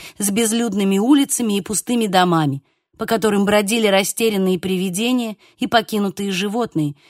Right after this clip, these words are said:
прибывшие в Америку вместе с эмигрантами. Эта мера была применена, чтобы защитить западное побережье, а также и японцев, которые могли бы стать жертвами ярости остального населения. То было временное решение.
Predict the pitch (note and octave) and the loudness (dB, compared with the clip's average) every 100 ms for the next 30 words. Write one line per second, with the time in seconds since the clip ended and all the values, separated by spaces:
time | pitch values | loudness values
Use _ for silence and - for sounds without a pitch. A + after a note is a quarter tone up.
0 | _ - D4 A3+ F#3+ - G3+ G3+ A3 C#4 | _ 2 2 2 -2 -4 -2 2 4 2
1 | A3+ - F#3+ G#3 E3+ F3 - F#3 F3 F#3 | 2 -4 -4 -2 -2 -4 0 0 0 -2
2 | D3+ C#3+ D#3 - _ _ _ _ - C4+ | -4 -6 -10 -14 _ _ _ _ -4 0
3 | C#4 C4+ C#4+ C#4+ A3 C4 B3+ B3+ B3+ B3+ | 4 6 6 6 2 2 2 2 0 2
4 | C4 C#4 C#4 - A#3+ A#3+ G#3 A#3+ - B3 | 4 4 2 -2 -4 -2 -2 -2 -2 -2
5 | - - G3+ B3+ A#3 G#3+ B3 - A3 C4 | 0 0 2 0 0 -2 -2 -2 -2 2
6 | D4 C4+ D#3+ D3+ - _ _ _ _ G3+ | 4 2 0 -8 -10 _ _ _ _ -4
7 | A3+ E4 C4+ D#4 D4 E4 E4 D4 E3+ E3 | 2 2 6 6 6 4 4 2 0 -4
8 | - G3 A#3+ A#3 A3+ G#3+ C4 A3 G#3+ - | -6 -2 0 2 2 2 2 0 0 0
9 | A3 F#3 A#3+ C4+ - G#3+ G#3 G3 B3 A3 | 0 0 0 0 -2 -4 -2 0 2 2
10 | F#3+ - F#3+ E3+ G#3+ A3+ A#3 G3+ G#3 F#3 | 0 -4 -4 -2 -2 -2 -2 -2 -4 -4
11 | A3 A3 G#3 D#3 D3 D3+ _ _ _ _ | -4 -2 0 -2 -2 -8 _ _ _ _
12 | _ - C#4+ D4 D4+ C#4 E4 B3 F#3+ F#3 | _ -12 -2 2 4 4 4 4 2 2
13 | F#3 A3+ - A#3 F3+ D3 | 0 -2 -2 -2 -2 -2